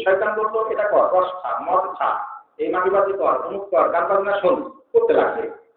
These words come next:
তার মানে তার এই অন্তরটা এখন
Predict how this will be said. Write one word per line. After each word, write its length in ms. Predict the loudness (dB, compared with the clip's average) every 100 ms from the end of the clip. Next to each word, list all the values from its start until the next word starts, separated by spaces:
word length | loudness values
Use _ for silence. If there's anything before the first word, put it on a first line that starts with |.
| _ _ _
তার 220 | -2 -2 -2
মানে 400 | -2 0 0 -2 -2
তার 380 | 2 2 2 2
এই 120 | 2
অন্তরটা 840 | 2 0 -2 -4 -6 -2 0 2
এখন 480 | 2 0 0 0 -4